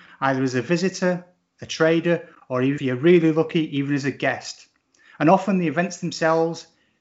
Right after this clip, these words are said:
can be taken for granted. After all, we just turn up and they're ready to go. But what does it take to put on a successful event? What about the months of planning, the booking of venues, securing of guests, schedules of activity,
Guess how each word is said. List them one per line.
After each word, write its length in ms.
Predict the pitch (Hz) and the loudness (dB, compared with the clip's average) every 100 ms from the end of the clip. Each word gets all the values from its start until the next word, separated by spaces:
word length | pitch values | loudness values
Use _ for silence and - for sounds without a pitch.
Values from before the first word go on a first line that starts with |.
| _ | _
can 100 | 135 | -8
be 80 | 127 | -6
taken 380 | 123 143 135 - | -6 -6 -6 -10
for 100 | 147 | -8
granted. 560 | 147 135 127 120 113 _ | -4 -4 -4 -10 -14 _
After 320 | 135 - 143 | -8 -8 -6
all, 400 | 147 160 175 - _ - | 0 2 0 -6 _ -8
we 80 | 135 | -6
just 240 | 131 - | -6 -8
turn 300 | - 123 123 | -4 -2 0
up 240 | 156 - _ _ _ | -2 -4 _ _ _
and 80 | 127 | -6
they're 80 | 131 | -2
ready 220 | 143 147 | 0 0
to 140 | - | -2
go. 340 | 156 185 214 - _ _ _ _ - | 0 2 0 -4 _ _ _ _ -8
But 60 | |
what 120 | 160 262 | 0 2
does 100 | 226 | 2
it 160 | 233 | -4
take 220 | 226 254 | -4 -4
to 120 | 226 139 | -4 -10
put 140 | 143 | -10
on 80 | 143 | -10
a 40 | |
successful 560 | - 170 165 160 - 151 | -12 -8 -6 -6 -6 -6
event? 480 | 147 180 165 - - _ _ _ _ | -4 -6 -6 -12 -20 _ _ _ _
What 120 | 190 | -2
about 300 | 214 220 214 | 0 -2 -2
the 180 | 185 180 | -2 -2
months 360 | 165 208 214 196 | -2 -4 -4 -6
of 200 | 180 - | -8 -8
planning, 540 | - 190 202 202 196 | 0 2 2 -2 -4
the 100 | - | -6
booking 460 | - - 180 190 180 | -10 -10 -6 -4 -2
of 140 | 180 | 0
venues, 640 | 185 180 180 180 180 175 - _ | 0 0 -2 -2 -4 -6 -14 _
securing 640 | - - - 165 180 185 180 | -16 -14 -4 0 2 2 0
of 160 | 170 | -2
guests, 540 | - 165 175 - - - _ _ _ | -2 0 0 -4 -16 -20 _ _ _
schedules 540 | - - 160 180 185 170 | -10 -4 -2 0 0 2
of 80 | |
activity, 760 | 185 185 180 170 170 175 170 | 0 0 -2 -2 0 0 0